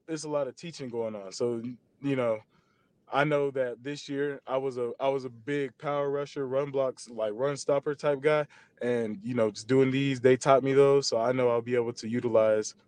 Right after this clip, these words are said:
you know, every part of the game, defensive line wise, and I'll be able to use on, hopefully I'll be able to use it on the field next season. And, you know, hopefully we'll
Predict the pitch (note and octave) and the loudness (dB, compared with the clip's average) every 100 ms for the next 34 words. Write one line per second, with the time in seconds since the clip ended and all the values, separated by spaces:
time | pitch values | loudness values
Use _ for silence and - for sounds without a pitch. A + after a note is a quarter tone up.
0 | _ _ A#2+ A2+ A2 A2+ B2+ B2 C3+ A#2+ | _ _ 0 2 4 2 0 2 4 4
1 | A#2 A2+ B2+ A#2+ A2+ A2 B2 B2 B2 A#2 | 2 0 0 0 -4 -2 -2 2 0 2
2 | A#2+ B2 A#2 G#2+ G#2 G2+ - - - A#2 | 0 0 0 0 0 -4 -8 -20 -6 -2
3 | A2 G#2+ G#2+ G2 A2 G#2+ G#2+ G#2 A#2+ A#2+ | 0 2 2 2 0 2 0 -2 0 2
4 | A#2 A2 - D3 C#3 B2 A#2 A#2 B2 A#2 | 2 2 6 6 6 4 4 4 2 -2
5 | A#2 A2+ B2 A#2 A#2+ A#2 - A#2+ A2 G#2 | -4 -4 -2 0 -2 -2 0 0 0 -4
6 | A#2 A2 A2+ A2+ G#2+ G2+ G2+ - _ - | -6 -4 -6 -6 0 0 0 -6 _ -20
7 | _ _ _ A2+ G#2+ G#2+ A#2+ - - _ | _ _ _ 4 4 4 -2 -16 -20 _
8 | _ _ - B2+ B2 B2+ A#2+ A#2+ A2+ A2+ | _ _ -2 6 6 6 2 0 -2 -10